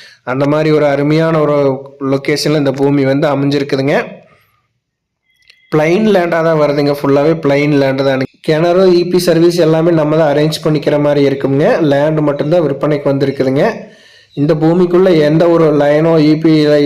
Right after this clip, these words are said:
டிஸ்டர்பன்ஸ் ஆகுற மாதிரி டவர் லைனோ எதுவுமே இல்லைங்க. அந்த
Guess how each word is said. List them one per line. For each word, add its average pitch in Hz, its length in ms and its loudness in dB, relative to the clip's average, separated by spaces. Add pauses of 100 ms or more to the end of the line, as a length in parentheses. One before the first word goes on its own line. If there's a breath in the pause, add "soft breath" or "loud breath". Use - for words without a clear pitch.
(500 loud breath)
டிஸ்டர்பன்ஸ் 160 500 -2
ஆகுற 156 180 0
மாதிரி 151 240 -2
டவர் 147 260 0
லைனோ 151 220 2
எதுவுமே 143 360 2
இல்லைங்க. 135 280 0
அந்த 160 180 0